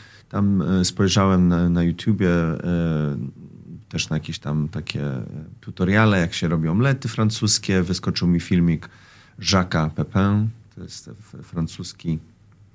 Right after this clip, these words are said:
e, szef kuchni z lat siedemdziesiątych, osiemdziesiątych, nawet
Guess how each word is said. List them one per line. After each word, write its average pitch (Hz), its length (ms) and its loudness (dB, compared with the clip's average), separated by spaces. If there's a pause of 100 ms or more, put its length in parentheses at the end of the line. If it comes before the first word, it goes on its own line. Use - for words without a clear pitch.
(140)
e, 82 80 -2
szef - 260 -4
kuchni 90 440 0
z 76 80 -6
lat 76 240 -4
siedemdziesiątych, 90 560 -2
osiemdziesiątych, 87 480 0
nawet 80 160 0